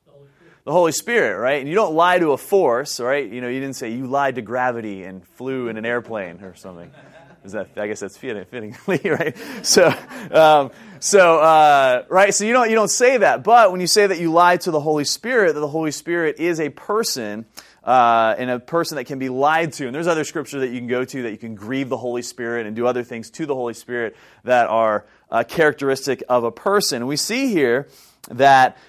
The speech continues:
Speaker 2: not only is the Holy Spirit lied to, but it says that you've conceived in your heart, but you haven't lied to man, but you've lied to God, and that connection with Holy Spirit being God, being a person, one other person in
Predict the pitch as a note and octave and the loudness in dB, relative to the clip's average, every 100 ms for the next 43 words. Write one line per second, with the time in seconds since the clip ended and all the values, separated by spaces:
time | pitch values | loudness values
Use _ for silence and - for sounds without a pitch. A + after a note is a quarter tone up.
0 | _ C3+ D#3+ F3+ F#3+ F#3 D#3+ D3 - F#3+ | _ 2 4 6 4 2 0 -2 2 2
1 | F#3+ - D#3+ B2+ C#3+ F3+ G3+ - D#3 C#3 | 2 2 0 2 2 2 0 0 -2 0
2 | C3 C3+ E3 C#3+ D3+ B2+ C#3+ - C#3+ - | 0 0 0 0 -2 -2 -6 -8 -10 -4
3 | F3 D#3+ D3 C#3 C#3+ B2 C3 D3+ A#2+ B2+ | -4 -4 -2 2 2 2 -2 -2 -2 -2
4 | C3 B2+ B2 D#3+ D#3 C3 A#2 B2 A2+ A#2+ | -2 -6 -8 -6 -4 -6 -8 -6 -2 -2
5 | A#2 B2 G#2+ C3 C3+ A2 A2+ A2 G2+ C3 | -2 -8 -2 2 4 2 -2 -6 -10 -10
6 | B2 B2 - A2+ A2 A2 B2+ B2 A#2+ - | -8 -8 -8 -10 -8 -6 -4 -4 -6 -8
7 | A#2 A2+ G#2+ _ _ G#2+ C3+ D3+ C#3+ B2+ | -6 -6 -6 _ _ -8 -4 -2 -4 -6
8 | A2+ B2+ A2+ G#2+ G#2+ A2+ A#2 C3 C3+ B2 | 0 4 6 4 2 -4 -6 -4 -2 -4
9 | - A2+ A2 - A2 A#2+ B2 A#2+ A#2+ A2+ | -4 -8 -6 -8 -8 -4 -4 -2 -2 -2
10 | G#2+ A#2 A2 - G2+ G2 _ _ - B2+ | -4 -8 -8 -8 -12 -12 _ _ -8 -6
11 | A2+ G#2 G2 | -4 -6 -8